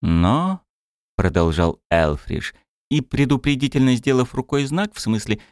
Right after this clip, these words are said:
«не подумайте, это не оружие», он полез в карман, вытащил оттуда небольшой кожаный бумажник,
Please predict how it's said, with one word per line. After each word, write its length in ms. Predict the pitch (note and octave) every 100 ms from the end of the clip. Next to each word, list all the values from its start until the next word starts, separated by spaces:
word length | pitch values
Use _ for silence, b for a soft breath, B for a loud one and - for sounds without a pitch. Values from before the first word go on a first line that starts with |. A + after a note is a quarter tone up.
| _
«не 80 | D#3
подумайте, 480 | F3 D3 F#2+ F#2+ A#2+
это 140 | C3
не 100 | C3+ C3+
оружие», 440 | A2+ F2 E2 D2+ b b b
он 160 | B2+ B2+
полез 300 | C3+ B2+ B2
в 60 |
карман, 540 | - A#2+ B2 D3+ G3+ G#3 _ _ _ -
вытащил 480 | A2+ C#3+ A2+ G#2
оттуда 320 | G2+ - G2 F#2+
небольшой 480 | F#2+ G2 F#2 G2
кожаный 440 | F2+ F#2+ F2 F2 F2+
бумажник, 600 | F2+ G#2 D3 - F#3